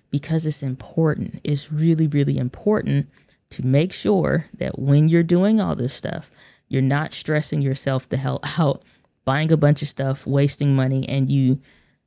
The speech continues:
unfortunately find yourself in the position where you lose the joy of why you started it all to begin with.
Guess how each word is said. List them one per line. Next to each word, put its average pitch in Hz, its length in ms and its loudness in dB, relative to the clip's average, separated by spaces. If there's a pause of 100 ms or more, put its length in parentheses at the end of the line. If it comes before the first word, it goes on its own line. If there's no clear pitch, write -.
(160)
unfortunately 202 720 4
find 165 300 0
yourself 156 380 -2
in 147 60 -2
the 139 80 2
position 139 560 0
where 131 400 0
you 147 320 0
lose 170 480 4
the 156 120 2
joy 147 520 2
of 135 220 -2
why 139 180 0
you 143 160 0
started 139 420 -2
it 131 80 0
all 131 180 -4
to 143 120 -10
begin 143 360 -2
with. - 260 -8